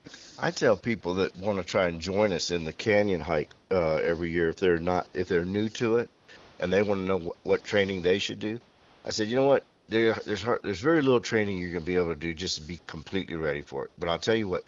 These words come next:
find the longest hikes you can do and get, get used to being on your feet hiking for ten, eleven, twelve hours. Get your feet built up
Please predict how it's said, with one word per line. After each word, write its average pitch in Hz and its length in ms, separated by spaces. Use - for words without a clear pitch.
find 107 340
the 90 140
longest 104 560
hikes - 520
you 87 120
can 87 220
do 80 280
and 80 240
get, 104 280
get 113 200
used 113 460
to 95 60
being 76 260
on 104 320
your 156 140
feet 87 420
hiking 82 640
for 85 160
ten, 104 500
eleven, 85 600
twelve 87 400
hours. 71 460
Get 131 340
your 156 120
feet 107 380
built 98 340
up 82 200